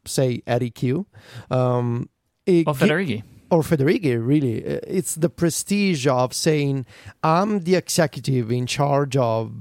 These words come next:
Speaker 1: A I, uh, and privacy and all this stuff, these really complex problems, and I report directly to the C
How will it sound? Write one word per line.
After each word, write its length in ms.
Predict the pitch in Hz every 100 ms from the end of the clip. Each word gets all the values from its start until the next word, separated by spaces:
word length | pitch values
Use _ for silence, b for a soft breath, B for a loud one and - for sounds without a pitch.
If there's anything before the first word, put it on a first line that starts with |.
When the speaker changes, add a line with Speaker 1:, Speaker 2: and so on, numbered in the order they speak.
| 107 107 113 -
Speaker 1:
A 220 | 151 143
I, 420 | 123 135 - - 139 B B B -
uh, 400 | 131 120 113 113
and 300 | 143 143 127 - _ _
privacy 560 | 156 147 135 - 135
and 120 | 117 127
all 160 | 143
this 200 | 139 139
stuff, 520 | - - - 135 135 -
these 240 | 139 120
really 500 | 127 160 143 208 196
complex 460 | - 160 143 139 -
problems, 500 | 135 123 127 123 143
and 180 | 151 143
I 40 |
report 520 | 135 139 - 151 143
directly 460 | 151 131 127 - 127
to 100 | 131
the 100 | 120
C 260 | 117 -